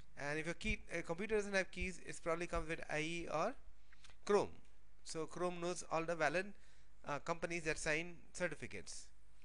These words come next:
and that's how they figure out the certificate is valid or not. Okay, so, and then how to use it?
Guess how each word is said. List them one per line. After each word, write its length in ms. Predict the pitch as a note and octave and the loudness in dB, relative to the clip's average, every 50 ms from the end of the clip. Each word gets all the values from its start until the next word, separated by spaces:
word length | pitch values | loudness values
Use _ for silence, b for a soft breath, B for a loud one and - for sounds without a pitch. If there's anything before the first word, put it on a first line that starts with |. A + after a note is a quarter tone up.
| - - | -6 -4
and 120 | - C#3+ D3 | -2 0 0
that's 160 | D#3+ D#3 - | 0 2 2
how 100 | F#3+ F3+ | 2 2
they 100 | E3 E3 | 2 0
figure 280 | - - D3+ D3 D3 | -2 -2 -2 0 2
out 180 | D3 D#3 D3+ - | 2 2 0 0
the 80 | - D3+ | -2 -2
certificate 240 | D3+ D#3+ C#3+ D#3+ | -2 -2 -4 -2
is 60 | D3+ C3+ | 0 2
valid 260 | C3+ C3 C3+ C#3 C3 | 2 2 2 2 -2
or 80 | A#2 | -2
not. 220 | A2 G2 F#2 C#2+ - - - - - - - - - - - - - - - - - - - - - - - - - - - - - D#3 | -4 -4 -6 -6 -6 -6 -6 -6 -6 -6 -6 -6 -6 -6 -6 -8 -8 -8 -8 -8 -6 -6 -6 -6 -6 -8 -8 -8 -8 -8 -8 -6 -6 -6
Okay, 260 | D3 - D#3 C#3 C3+ | -4 -2 -2 -2 -2
so, 360 | B2+ - D3+ D3 D3 F3 G3+ G#3+ - - - - - - - - - - - - - - - - - - - - - - - - - - - - - - - | -2 -2 0 0 0 0 -2 -4 -6 -6 -6 -6 -6 -6 -6 -6 -6 -6 -6 -6 -6 -6 -6 -6 -6 -6 -6 -6 -6 -6 -6 -6 -6 -6 -6 -6 -6 -4 -2
and 200 | C3+ C#3+ C#3 C#3+ | 0 0 2 2
then 140 | F3 F#3+ | 2 2
how 140 | E3+ F3 G3 | 4 4 4
to 100 | G3+ G#3 | 6 4
use 200 | G3+ F3+ E3+ C3 | 4 4 2 2
it? 120 | C3 A2 | 2 0